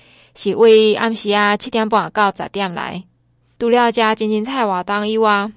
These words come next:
文德宫嘛有搁举办摸彩，会当互大家参加。伫二月四号、二月五号，伫晚会时间有真济真澎湃的奖品会当互大家来带回去哦。像电视啊、冰箱啊、压力锅啊、电子锅啊、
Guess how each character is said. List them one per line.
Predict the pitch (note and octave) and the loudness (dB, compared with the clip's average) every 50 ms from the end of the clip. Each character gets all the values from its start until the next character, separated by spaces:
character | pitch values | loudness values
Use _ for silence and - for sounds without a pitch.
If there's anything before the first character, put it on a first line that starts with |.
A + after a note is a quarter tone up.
| _ | _
文 | - A3+ G#3+ | -4 -2 -2
德 | A#3 C4 A#3+ | -2 -2 0
宫 | - A#3+ A3+ A3+ | 2 2 2 2
嘛 | A3 G3+ F#3 F3 | 0 -2 -2 -4
有 | F3+ | -4
搁 | F3 A#3+ A#3 A3+ A3 | 0 0 2 2 2
举 | A3 - C4+ C#4 C4+ | 0 0 -2 -2 0
办 | - A#3+ G#3 F3+ E3+ - _ | 0 0 0 0 -4 -8 _
摸 | - C#4 C4 C4 | -6 -4 -4 -4
彩， | C4 - A#3+ F#3+ - | -4 -4 -6 -6 -6
会 | - E3 | -6 -6
当 | G3+ G#3 | -4 -4
互 | G#3+ G3+ | -4 -4
大 | - F3+ | -4 -6
家 | F3 F#3+ F#3+ | -6 -6 -6
参 | - G#3 G#3 G3 G3 | -6 -6 -8 -6 -4
加。 | A3 A3 G#3+ G#3+ A#3 - _ _ _ _ _ | -4 -4 -4 -4 -6 -10 _ _ _ _ _
伫 | - G#3 G3 G3 F#3+ E3+ F#3+ F#3 F#3 | -8 -6 -4 -4 -4 -4 -4 -4 -4
二 | F#3 | -4
月 | F#3 | -4
四 | F#3+ - C4+ C4+ | -6 -6 -6 -4
号、 | B3+ B3 | -2 0
二 | A3+ A3 | 0 2
月 | G3+ F#3+ F#3+ F#3 F3+ | 2 0 0 -2 -2
五 | F3+ E3+ F3 | -4 -4 -4
号， | F#3+ G#3 G3 G3 G3+ - - | -4 -2 -2 -2 -2 -4 -6
伫 | - G3+ G3 | -6 -4 -2
晚 | A3 A#3+ C4 | 0 0 -2
会 | C4+ C4+ B3 G#3+ | 0 0 0 0
时 | G#3+ - - G3+ | -2 -2 -6 -6
间 | - A3+ A3 A3 A3+ A3+ A3 - | -4 -2 0 0 0 -2 -4 -4
有 | F#3+ F#3+ | -6 -6
真 | F3+ - G3+ G3 F#3+ | -4 -4 -6 -6 -4
济 | - G3+ F#3 F#3 F#3 | -4 -4 -4 -4 -4
真 | - F#3+ G3 G3 G3 G3 G3 G#3+ | -6 -6 -6 -6 -6 -8 -8 -10
澎 | - - A3+ G#3 | -8 -4 -2 -2
湃 | G#3+ G#3 G#3+ G3+ F#3+ | -2 -2 -2 -2 0
的 | F#3+ F#3 F3+ F3+ F3+ F3+ F3+ | 0 0 0 0 0 -2 -2
奖 | - - A#3 A#3 | 0 0 0 0
品 | B3 D4+ D4 G#3+ | 0 -4 -6 -4
会 | C3+ - | -6 -4
当 | - A3+ A3 G#3+ | -2 -2 -2 0
互 | G3+ F#3 | -2 -2
大 | - F3 | -2 -4
家 | E3+ F#3+ F#3+ | -4 -4 -2
来 | F#3 F3+ F3+ F3+ | -2 -2 -2 -4
带 | - G3+ F#3+ | -4 -6 -6
回 | - F#3 F#3 | -6 -6 -6
去 | F#3+ - F#3+ F#3+ | -6 -6 -4 -2
哦。 | G3 G#3 G#3 A3 - _ _ _ _ _ _ _ _ - | 0 0 -2 -4 -8 _ _ _ _ _ _ _ _ -10
像 | - A3 G3+ G3 G3 | -4 -4 -4 -4 -2
电 | - G3+ F#3+ F#3+ | -2 -4 -4 -4
视 | G3+ - - A3 A3 | -6 -6 -4 -2 0
啊、 | A3 A3 A3 G#3+ G#3+ | 0 2 0 0 -2
冰 | A3 - A3 G#3+ A3+ | -2 -4 -4 -4 -4
箱 | A#3 - B3+ B3+ B3+ B3 | -4 -4 -2 -2 0 0
啊、 | A#3+ A#3 A#3 A#3 A#3 A#3 A#3 A#3+ - _ | 0 0 0 0 0 -2 -4 -6 -8 _
压 | - B3 A#3+ B3 | -4 -4 -2 -2
力 | C4 C#4 C4+ B3 | -2 -2 -4 -2
锅 | - A#3 A3+ A3+ | 0 0 2 2
啊、 | A3 G#3+ G#3+ A3 | 2 0 0 -2
电 | A3 C#4 C4+ A#3+ A3+ | -2 -2 -2 -2 -2
子 | G#3+ - F3+ F3 F3 | -4 -6 -8 -10 -8
锅 | - G3+ G#3+ G#3+ G3+ G3+ | -6 -4 -4 -4 -2 -4
啊、 | G3+ G3+ G3+ G3+ G3+ G3+ G3+ G#3 A3 | -4 -4 -4 -4 -4 -4 -6 -6 -8